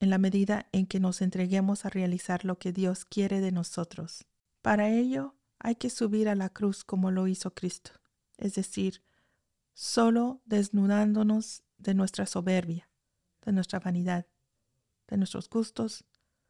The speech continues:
y de nuestras comodidades podremos entregarnos con totalidad a la realización del plan de Dios en nuestras vidas. Y así exclamar al final de nuestro peregrinar:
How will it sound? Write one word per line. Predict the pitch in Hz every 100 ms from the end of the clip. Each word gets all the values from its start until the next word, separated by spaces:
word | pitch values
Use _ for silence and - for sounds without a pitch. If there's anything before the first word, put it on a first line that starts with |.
| _ _ _ _
y | - 214
de |
nuestras | 208 202 208
comodidades | - 196 190 196 196 196 202 -
podremos | 202 196 208 214 226 -
entregarnos | 208 202 190 185 185 190
con | - 185
totalidad | 190 - 185 185 180 185
a | -
la | 185
realización | 175 180 175 180 180 - 185
del | 185 180
plan | 202 190 196
de | 196 190
Dios | 180 170 - - _ _ _ _ _ _ _ _
en | 202
nuestras | 190 - 190
vidas. | 254 226 - - _ _ _ _ _ _ _ _
Y | 214
así | 202 - 226
exclamar | 240 - - 220 196 185
al | 185 190
final | 208 196 185 185 - _
de | - 190
nuestro | 180 - 180 190 -
peregrinar: | - 185 175 175 165 165